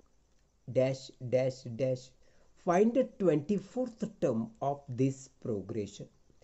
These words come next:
तुम्हाला एपी दिलेली, म्हणजे ही एपी आहे हे सांगितलंय. याचा अर्थ याच्यातला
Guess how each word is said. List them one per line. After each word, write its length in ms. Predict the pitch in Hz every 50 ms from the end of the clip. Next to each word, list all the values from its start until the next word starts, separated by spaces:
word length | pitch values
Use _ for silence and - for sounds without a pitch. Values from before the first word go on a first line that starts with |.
| _ _ - - - _ _ -
तुम्हाला 260 | 254 285 285 277 285 269 - - 160
एपी 280 | 170 175 - 233 220 175
दिलेली, 440 | 131 123 110 107 107 113 110 110 113 - _ _ _ _ _ _ _ _ _ _ _ _ _ _ _
म्हणजे 160 | 151 160 170 156
ही 140 | 156 208 208 165 131 131
एपी 280 | 127 - - - 208 190
आहे 240 | 156 127 123 135 160 147
हे 120 | 139 165
सांगितलंय. 580 | 160 - - 160 151 156 190 214 - - 113 101 - - _ _ _ _ -
याचा 240 | 180 190 190 247 240
अर्थ 180 | 226 226 262
याच्यातला 440 | 247 208 175 - 208 202 - 247